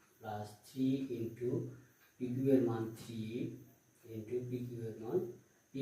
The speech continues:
minus Q এর মান ফাইভ। ফাইভ কে কিউব করলে আমরা কত পাবো? ফাইভ into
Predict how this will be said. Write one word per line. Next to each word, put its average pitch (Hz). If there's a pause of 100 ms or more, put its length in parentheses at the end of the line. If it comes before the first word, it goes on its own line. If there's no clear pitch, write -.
(100)
minus 117 (100)
Q - (280)
এর 107
মান 131 (600)
ফাইভ। 120 (1120)
ফাইভ 123 (100)
কে 143 (100)
কিউব 131 (100)
করলে 120
আমরা 120
কত 123 (120)
পাবো? 139 (720)
ফাইভ 123 (340)
into 117